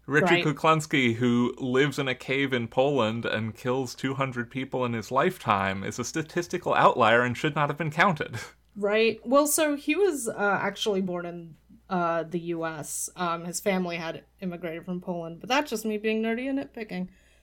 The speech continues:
Speaker 2: Um,
Speaker 1: <laughs>
Speaker 2: but yeah, no, like, I just got hooked on this story because it's a story that's, like,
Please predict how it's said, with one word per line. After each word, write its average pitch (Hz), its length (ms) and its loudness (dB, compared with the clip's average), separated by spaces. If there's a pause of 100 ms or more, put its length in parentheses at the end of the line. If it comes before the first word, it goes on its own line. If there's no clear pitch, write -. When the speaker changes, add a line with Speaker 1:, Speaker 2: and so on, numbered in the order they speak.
(200)
Speaker 2:
Um, 214 520 8 (100)
Speaker 1:
<laughs> - 1200 -10 (300)
Speaker 2:
but 262 100 6
yeah, 233 220 6
no, 226 180 6
like, 208 220 2
I 196 160 2
just 262 160 -2
got 185 180 2
hooked 190 240 -4
on 208 140 0
this 208 160 0
story 220 380 6
because 185 500 2
it's 190 260 -2
a - 100 -6
story 262 540 0
that's, 226 400 -4
like, 160 380 -6